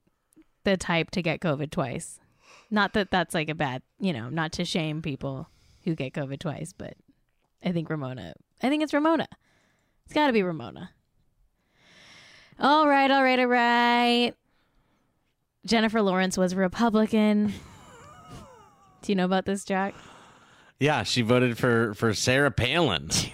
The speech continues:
Speaker 1: She voted for fucking Sarah Palin. Can you believe this? Can you believe Jennifer Lawrence was, I think she still is a Republican. I think she, I mean, I think she's voting for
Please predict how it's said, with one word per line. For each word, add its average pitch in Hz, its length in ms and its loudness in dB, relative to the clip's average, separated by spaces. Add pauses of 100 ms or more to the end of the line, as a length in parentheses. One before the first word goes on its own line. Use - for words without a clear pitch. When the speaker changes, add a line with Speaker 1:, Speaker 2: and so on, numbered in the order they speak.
(140)
Speaker 1:
She 247 140 2
voted 285 280 2
for 277 220 -2 (120)
fucking 247 420 -2
Sarah 208 460 0
Palin. 202 540 0
Can - 1200 -14
you 254 80 2
believe 196 460 -2
this? 254 380 -2 (1300)
Can 370 100 4
you 392 120 6
believe 330 680 4
Jennifer 320 1120 4
Lawrence 190 840 2 (760)
was, 196 340 2
I 277 140 0
think 494 180 0
she 165 140 -6
still 156 320 -6
is 151 120 -8
a - 60 -8
Republican. - 720 -10
I 269 120 0
think 339 180 0
she, - 180 -2
I 277 100 0
mean, 285 140 2
I 269 100 2
think 294 160 0
she's 269 160 0
voting 196 380 2
for 175 220 0